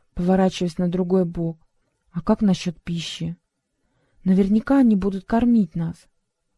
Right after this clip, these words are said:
Мама предположила, что это был просто перевалочный пункт,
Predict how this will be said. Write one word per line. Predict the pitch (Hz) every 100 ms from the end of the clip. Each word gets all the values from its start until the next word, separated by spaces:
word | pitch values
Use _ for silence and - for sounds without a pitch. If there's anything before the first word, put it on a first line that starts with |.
| -
Мама | 180 185 185
предположила, | 185 - 185 180 180 202 233 190 175 _ -
что | - 208
это | 214
был | 190 202
просто | - 262 - -
перевалочный | 220 202 214 226 214 226 220
пункт, | - 190 170 151 - -